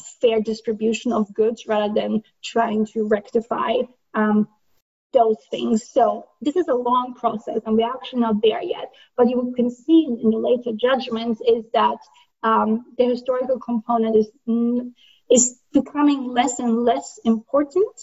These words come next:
in, in Europe, especially in the last couple of two years, where the Court of Justice has, um, often, for example, also explained that the private sector has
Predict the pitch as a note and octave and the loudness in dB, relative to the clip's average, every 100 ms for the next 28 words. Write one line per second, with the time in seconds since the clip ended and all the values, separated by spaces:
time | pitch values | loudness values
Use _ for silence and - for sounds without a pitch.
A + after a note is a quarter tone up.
0 | - _ _ - A#3+ A#3 A#3 A3+ G#3 A3 | -20 _ _ -4 0 0 0 -2 0 0
1 | B3 D4+ - A#3+ B3 B3+ A#3+ A#3+ A#3+ A3 | 0 -4 -2 -4 0 -2 -2 -2 0 0
2 | A#3 - A3+ A3 G#3+ G#3+ - A3+ A3 G#3+ | -2 -4 -4 0 0 -2 -2 -2 0 0
3 | A#3+ B3+ - _ _ - A3+ G#3+ G#3+ G#3+ | 0 -2 -8 _ _ -10 -2 0 0 -2
4 | A3 G#3+ G#3+ B3+ C4 - A3+ - - - | -6 -4 -2 -2 0 4 4 2 -4 -4
5 | - B3 A#3+ - _ _ - A3 A3+ A3 | 0 -2 -2 -6 _ _ -2 0 0 0
6 | A3+ A3 - A3 A#3+ A3 - A3 A3 A3+ | -2 -2 -2 -2 0 -2 -2 -4 0 0
7 | G#3+ - - - - D#4 D#4 C#4+ A#3+ A3 | 0 -2 -4 -4 -6 -2 2 2 0 -2
8 | A3 _ _ - A3 B3+ A3+ A3 - A3 | -4 _ _ -6 -2 0 0 -2 -6 -8
9 | - - A#3+ A#3 A3+ - | -8 -4 -2 0 0 0